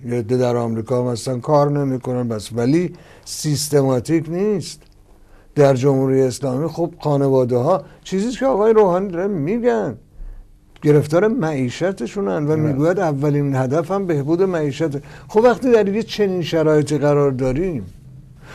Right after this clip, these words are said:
Speaker 1: اون وقت شما هفده میلیارد دلار به سوریه بدی و یا مثلاً شما هفته ده روز پیش خبری بود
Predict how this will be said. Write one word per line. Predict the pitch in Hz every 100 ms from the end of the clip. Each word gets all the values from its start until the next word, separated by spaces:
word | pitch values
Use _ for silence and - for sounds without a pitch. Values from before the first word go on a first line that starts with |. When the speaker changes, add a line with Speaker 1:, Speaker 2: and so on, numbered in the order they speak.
| 180
Speaker 1:
اون | 151
وقت | 165 185
شما | 180 185
هفده | 190 156 156 135 135 202 170
میلیارد | 175 170 151 156 190 196 151
دلار | 160 151 147 165 156
به | 131
سوریه | 131 - 135 127 120 127 170
بدی | 180 151 151 156 - - - - - - - 185 127
و | 147 147
یا | 180 190
مثلاً | 180 - 147 165
شما | 165 156 160 170 143 - -
هفته | 185 190 196 190 185 - - - - - - - - - -
ده | 190 185
روز | 165 120
پیش | - 107 - -
خبری | - 196 180 156 120
بود | 107 113